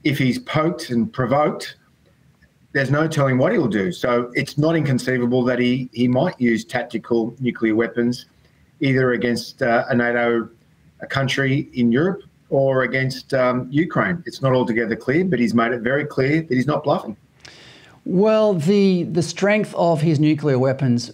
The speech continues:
Speaker 2: um, varies a lot. What would you, wh-, what strategy do you think he would use if he did go nuclear?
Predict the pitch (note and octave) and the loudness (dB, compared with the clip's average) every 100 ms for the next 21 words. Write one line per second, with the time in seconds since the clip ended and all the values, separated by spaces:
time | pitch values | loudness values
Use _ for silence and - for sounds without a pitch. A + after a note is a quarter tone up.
0 | - C#3+ B2 A2+ A#2+ B2 D#3 E3 D3 B2+ | -8 -2 0 -2 -4 0 2 2 2 0
1 | - B2 A#2+ D3 E3 E2+ - D#3 G3+ - | 0 0 2 2 2 0 -2 0 2 2
2 | G#3+ D3 F#3+ F#3+ - - - G3+ F3+ - | 0 2 0 -2 -6 -12 -8 -2 0 2
3 | G#3+ C4 - - G#3+ G#3 E3 E3+ D#3+ D3 | 2 2 -2 -2 2 2 2 2 2 2
4 | F3 D3+ D#3 D3 C3 C#3 E3 B2 G2 C#3 | 0 2 2 2 2 2 2 0 -2 -4
5 | C3+ A#2 D#3+ D3 C3 A#2+ B2 A#2+ A2+ - | -2 0 0 0 0 0 -2 -4 -10 -12